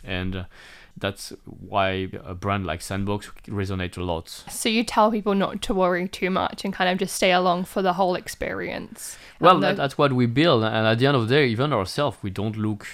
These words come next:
Speaker 1: uh, at, at the price on a daily basis. We don't communicate about it. Like, we, we are first and foremost, like,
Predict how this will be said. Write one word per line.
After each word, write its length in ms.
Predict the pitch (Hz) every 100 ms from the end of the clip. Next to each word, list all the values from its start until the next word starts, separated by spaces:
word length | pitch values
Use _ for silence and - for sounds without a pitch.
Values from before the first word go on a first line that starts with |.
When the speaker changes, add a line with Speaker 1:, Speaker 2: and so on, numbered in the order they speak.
| -
Speaker 1:
uh, 560 | 90 85 80 76 - 90
at, 0 | -
at 160 | 87 92
the 80 |
price 460 | 85 - 95 98 95
on 100 | 87
a 60 | 82
daily 260 | 85 87
basis. 480 | 90 85 82 101 98
We 140 | 90
don't 340 | 87 82 85 -
communicate 500 | 82 85 87 - 92
about 300 | 80 80 90
it. 240 | 120 -
Like, 220 | 98 82 - - - _ -
we, 500 | 101 95 90 90 90
we 200 | 104 101
are 140 | 92
first 340 | 92 - 131 123
and 140 | 101
foremost, 560 | - 110 107 107 110 -
like, 320 | 92 85 -